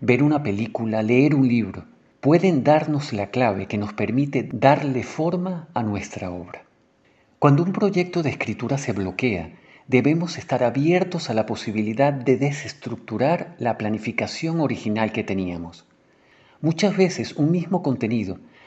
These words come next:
presentado de una forma diferente, es la respuesta que necesitábamos. Como siempre les digo,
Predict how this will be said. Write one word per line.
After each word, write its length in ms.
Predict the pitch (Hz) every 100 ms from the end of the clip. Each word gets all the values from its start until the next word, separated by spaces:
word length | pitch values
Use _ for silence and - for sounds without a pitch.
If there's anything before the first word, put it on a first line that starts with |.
| -
presentado 560 | 117 - 127 147 160 175
de 100 | 175
una 160 | 160
forma 380 | 143 175 170 107
diferente, 640 | 104 - 135 120 110 - 120 _ - -
es 220 | - 139 160
la 100 | 165
respuesta 680 | 113 - - 165 165 131
que 80 | 104
necesitábamos. 960 | 92 - - 95 - 90 - - - - _ _ _ _ _ _
Como 220 | - 131 123
siempre 380 | - 156 156
les 220 | 127 92 -
digo, 240 | 87 -